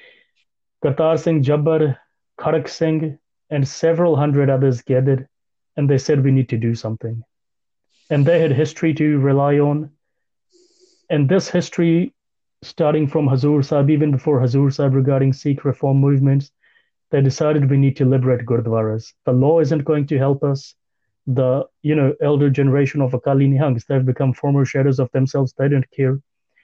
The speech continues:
We need to rely on Guru-mandated tradition from the Guru Granth Sahib and become ready to lay down our lives for our Gurdwaras. We need to change the structure of Gurdwaras."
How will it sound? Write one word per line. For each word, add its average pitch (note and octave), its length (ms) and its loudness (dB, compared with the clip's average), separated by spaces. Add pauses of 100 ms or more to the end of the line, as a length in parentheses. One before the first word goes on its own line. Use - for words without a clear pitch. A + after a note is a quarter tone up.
(540)
We C#3+ 260 0 (200)
need D3+ 160 0
to D3+ 120 -2
rely C#3+ 640 2 (140)
on C3+ 260 0
Guru-mandated C#3 840 0
tradition C3+ 480 -4
from C3+ 180 -2
the B2+ 100 0
Guru B2 260 -2
Granth C3 280 -2
Sahib C#3+ 320 -2 (760)
and C#3 260 0 (180)
become C3+ 440 0
ready D#3 340 2
to D3 160 0
lay C#3 180 2
down C3+ 140 2
our B2+ 160 2 (100)
lives B2+ 200 -2
for B2+ 180 -2
our A2+ 140 -2
Gurdwaras. A2 720 -6 (160)
We C#3 80 0
need D3 220 2
to D3+ 100 0
change D#3+ 460 -2
the D3+ 200 -2
structure C3+ 360 -4
of A#2 200 -4
Gurdwaras." A2 520 -4